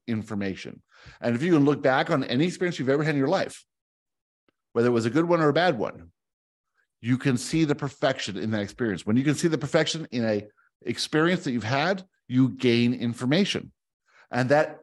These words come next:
information adds to these limiting beliefs, so make them less limiting. And then you raise your perspective because of that, because you've made these beliefs less limiting. You naturally raise your mental construct, your perspective, your vibration,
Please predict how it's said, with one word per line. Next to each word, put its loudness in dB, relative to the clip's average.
information -2
adds 0
to -2
these 2
limiting 0
beliefs, 0
so -2
make -2
them -2
less -2
limiting. -2
And 2
then 4
you 2
raise 2
your -2
perspective -2
because 0
of -4
that, -2
because -2
you've -2
made -4
these -6
beliefs -2
less -6
limiting. 2
You 0
naturally 0
raise -4
your -6
mental -8
construct, -6
your -8
perspective, -6
your -6
vibration, -2